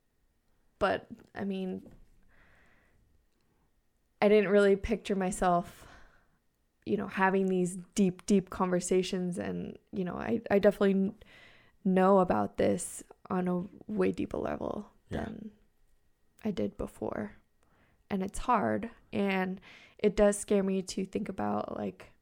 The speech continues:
Speaker 1: in the future, if we have kids, you know,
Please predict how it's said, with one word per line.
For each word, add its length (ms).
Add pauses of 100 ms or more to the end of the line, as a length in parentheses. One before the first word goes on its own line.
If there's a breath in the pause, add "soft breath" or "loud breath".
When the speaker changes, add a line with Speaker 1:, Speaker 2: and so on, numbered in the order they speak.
(600)
Speaker 1:
in 120
the 80
future, 420
if 120
we 80
have 180
kids, 800 (760 soft breath)
you 120
know, 240